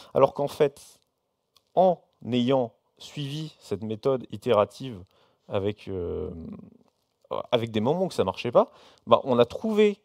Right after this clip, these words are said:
les logs qui sont pertinents, donc ça c'est ma petite casquette Ops, qui sont pertinents à être utilisés ensuite par la production pour comprendre quand est-ce que le so-, le so-,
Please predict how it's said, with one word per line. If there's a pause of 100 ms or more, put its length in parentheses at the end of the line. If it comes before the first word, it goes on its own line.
(140)
les
logs (260)
qui
sont
pertinents,
donc
ça
c'est
ma
petite
casquette
Ops, (160)
qui
sont
pertinents
à
être
utilisés
ensuite
par
la
production
pour
comprendre
quand
est-ce
que
le
so-,
le
so-,